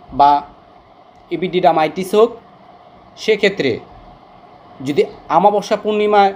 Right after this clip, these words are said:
সময় আপনার এই ব্যথাটি বেড়ে যায়, প্রচণ্ড বাড়ে, সেক্ষেত্রে Shilajit টু হান্ড্রেড মেডিসিন তিন ঘন্টা অন্তর অন্তর সামান্য পানির সঙ্গে সেবন করলে এই জাতীয় সমস্যা আপনার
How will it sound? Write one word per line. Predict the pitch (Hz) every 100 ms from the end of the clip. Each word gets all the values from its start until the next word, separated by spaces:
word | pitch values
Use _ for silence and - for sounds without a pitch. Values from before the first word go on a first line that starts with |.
| - - -
সময় | 185 185 190 -
আপনার | 143 165 156
এই | 127
ব্যথাটি | 135 165 170 160 127
বেড়ে | 156 175
যায়, | 196 226 - -
প্রচণ্ড | 165 165 190 202 208 175
বাড়ে, | 170 208 285 - - - - - _ _ - _ _
সেক্ষেত্রে | - 196 202 190 190 196 - - - - - - - -
Shilajit | 165 180 208 196 214 202 202 - - - - -
টু | 214 196
হান্ড্রেড | 208 190 175 160
মেডিসিন | 151 170 - 208 254 - - - - - -
তিন | 175 175
ঘন্টা | 165 180 - 151
অন্তর | 170 185 185
অন্তর | 196
সামান্য | 190 160 170 160 143
পানির | 147 180 196
সঙ্গে | 202 180
সেবন | 170 165 180
করলে | 175 175 185 233 254 - - - -
এই | 143 151
জাতীয় | 156 160 -
সমস্যা | 160 170 - 190 - - - 123
আপনার | - 151